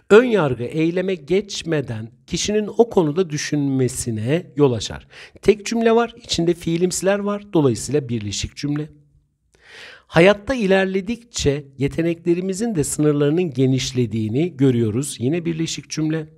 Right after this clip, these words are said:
Değil mi? Bak, birleşik cümleler de tek cümledir, basit cümlede olduğu gibi ama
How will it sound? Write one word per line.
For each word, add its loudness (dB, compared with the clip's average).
Değil 0
mi? -6
Bak, -8
birleşik 0
cümleler 0
de 2
tek 0
cümledir, -4
basit -2
cümlede -4
olduğu -2
gibi -6
ama 0